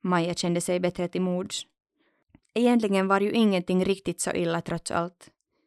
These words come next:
Det gällde bara att bli van vid olika typer av mat. Och tänk vad bra att man fick göra det i lugn och ro genom att titta, dofta, känna och smaka på maten.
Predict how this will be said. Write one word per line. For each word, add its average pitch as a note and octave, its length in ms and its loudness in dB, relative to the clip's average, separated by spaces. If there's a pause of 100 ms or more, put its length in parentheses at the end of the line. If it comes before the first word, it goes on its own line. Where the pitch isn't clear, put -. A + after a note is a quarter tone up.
(560)
Det G3 100 0
gällde G3 280 4
bara F#3 300 2
att F#3 120 -4
bli G3 200 -2
van A3+ 260 2
vid E3 140 -2
olika E3 280 -2
typer D#3+ 340 -6
av E3+ 160 -2
mat. - 420 -2 (460)
Och A3 100 -8
tänk D#4 280 6
vad F#3+ 120 0
bra G3+ 160 4
att F3 100 0
man F3+ 160 0
fick F#3+ 200 -8
göra G#3 160 -2
det G3+ 120 -4
i G#3 100 0
lugn B3 300 6
och F3 100 -4
ro F3+ 240 -2
genom E3+ 280 -2
att - 160 -12
titta, - 480 -4 (140)
dofta, F#3+ 680 -4
känna E3+ 420 -2
och F3 80 -4
smaka A3 380 0
på - 100 -8
maten. - 500 -8